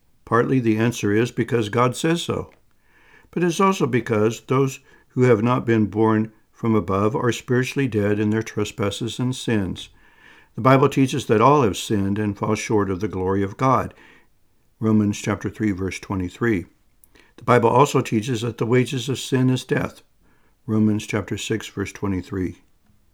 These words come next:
Man needs spiritual life, and spiritual life cannot be earned or deserved, no, no matter how good we appear to be.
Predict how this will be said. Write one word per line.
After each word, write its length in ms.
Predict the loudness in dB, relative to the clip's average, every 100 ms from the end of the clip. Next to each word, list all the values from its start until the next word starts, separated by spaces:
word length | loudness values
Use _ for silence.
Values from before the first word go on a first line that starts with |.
| _ _ _ _ _ _ _ _
Man 260 | 0 4 6
needs 220 | 6 4
spiritual 460 | 2 2 2 2 0
life, 360 | 2 2 0
and 100 | -4
spiritual 440 | -8 -2 -2 0 0
life 220 | 2 0
cannot 460 | -2 0 0 -2 -6 _ _ _
be 180 | -6 -2
earned 340 | 0 2 0
or 140 | 0
deserved, 680 | -2 -2 0 0 0 -2 -6
no, 120 | -6 -4
no 140 | -2
matter 280 | 0 2 0
how 320 | 0 -2 -4 -2
good 320 | -2 -2 -4 -12 -20 _ _
we 240 | -6 -4 -4
appear 440 | -6 -6 -2 -2
to 140 | -4 -8
be. 340 | -6 -6 -8